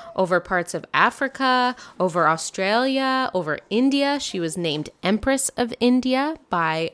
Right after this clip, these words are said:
Prime Minister Benjamin Disraeli. Um, and I have a, a small anecdote about that.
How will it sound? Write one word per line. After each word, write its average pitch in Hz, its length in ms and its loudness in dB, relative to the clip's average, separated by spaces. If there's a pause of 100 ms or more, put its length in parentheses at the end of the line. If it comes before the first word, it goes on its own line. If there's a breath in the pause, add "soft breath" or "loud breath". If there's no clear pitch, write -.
Prime 180 280 0
Minister 175 380 -4
Benjamin 160 440 -6
Disraeli. 240 680 -2 (720 soft breath)
Um, 196 360 6 (140)
and 196 440 2
I 202 140 6
have 240 200 2
a, 208 220 0
a 220 120 0
small 294 340 4
anecdote 170 480 0
about 156 300 2
that. 156 280 2